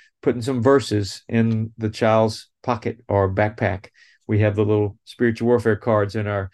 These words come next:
website that are available that are, uh, thin and plastic and have the sixteen verses from the stakes. That's another good idea.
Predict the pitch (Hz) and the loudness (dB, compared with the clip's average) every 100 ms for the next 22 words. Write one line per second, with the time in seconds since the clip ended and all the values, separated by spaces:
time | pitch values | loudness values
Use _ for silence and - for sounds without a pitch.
0 | _ _ _ 127 135 113 107 98 - 113 | _ _ _ -2 -2 -2 -4 -4 -6 -8
1 | 101 101 98 107 104 98 98 101 98 98 | -4 -4 -2 -2 -2 -4 -6 -4 -4 -4
2 | 95 _ _ _ _ 113 95 - 131 131 | -8 _ _ _ _ -8 -8 -4 -2 0
3 | 120 107 95 120 113 - 113 104 104 104 | 0 -2 0 0 0 -4 -6 -4 0 0
4 | 98 101 - 120 - 117 101 107 - 98 | -2 -6 -4 -6 -4 -4 0 -2 -2 -8
5 | - 101 92 - 92 110 - - 110 104 | -8 -8 -8 -4 -4 -4 -10 -8 -6 -2
6 | 107 98 98 101 95 92 95 98 | -2 0 0 -2 -2 -4 -6 -6